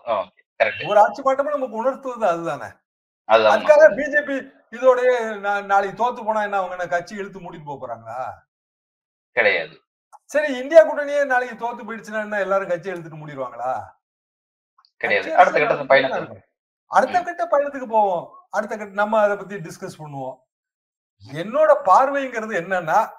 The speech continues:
Speaker 2: அமைப்பை பலப்படுத்துதல் இதெல்லாம் ரைட்டு தான். அதெல்லாம் யாருமே குறை
Speaker 1: ஆமா.
Speaker 2: சொல்ல முடியாத ஒரு மாபெரும் பாயிண்ட் தான். இப்படி அமைப்பை எல்லாம் பலப்படுத்தி வச்ச கட்சிகளும் ஒண்ணும் பெருசா ச-,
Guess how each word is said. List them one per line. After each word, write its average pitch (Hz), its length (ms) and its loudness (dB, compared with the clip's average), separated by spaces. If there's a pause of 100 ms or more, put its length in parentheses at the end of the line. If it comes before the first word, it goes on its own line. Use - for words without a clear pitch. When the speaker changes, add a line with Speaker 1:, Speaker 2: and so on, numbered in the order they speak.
Speaker 2:
அமைப்பை 262 480 -2
பலப்படுத்துதல் 208 680 -4
இதெல்லாம் 262 380 6
ரைட்டு 302 240 2
தான். 214 280 0
அதெல்லாம் 131 340 -10
யாருமே 202 340 -2
குறை 185 240 -8
Speaker 1:
ஆமா. - 20 -6
Speaker 2:
சொல்ல 202 160 -8
முடியாத 202 400 -4
ஒரு 208 200 -8
மாபெரும் 196 440 -2
பாயிண்ட் 180 340 -2
தான். 156 260 -4 (360)
இப்படி 127 180 -12
அமைப்பை 208 420 -6
எல்லாம் 247 260 2
பலப்படுத்தி 247 420 2
வச்ச 254 260 -6
கட்சிகளும் 240 460 -8
ஒண்ணும் 277 200 -8
பெருசா 240 320 -6
ச-, - 180 -20